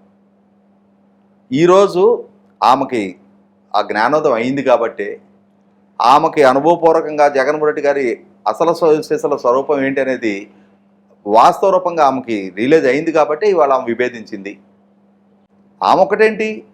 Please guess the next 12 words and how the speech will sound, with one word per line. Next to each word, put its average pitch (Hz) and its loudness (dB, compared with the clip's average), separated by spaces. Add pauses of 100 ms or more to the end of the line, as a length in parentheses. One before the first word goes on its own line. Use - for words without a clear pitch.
(160)
ఈ 123 -4
పార్టీలో 151 0
ఎంతమంది 196 0
విభేదిస్తున్నారు 196 0
ఇప్పుడు? 196 -8 (1200)
ఆళ్ళ 165 6
రామకృష్ణారెడ్డి 180 0
దగ్గర 160 0
నుంచి 202 -6
కాపు 165 4
రామచంద్రారెడ్డి 143 0
దాకా, 123 -2